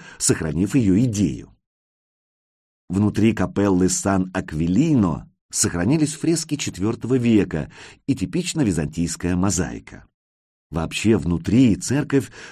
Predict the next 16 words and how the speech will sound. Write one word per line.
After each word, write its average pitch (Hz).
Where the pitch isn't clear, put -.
производит 123
очень 170
своеобразное 123
впечатление 117
своей 101
планировкой 123
и 113
интерьером. 95
Убедитесь 180
в 76
этом 80
сами. -
А 78
я 135
вам 92
рекомендую, 92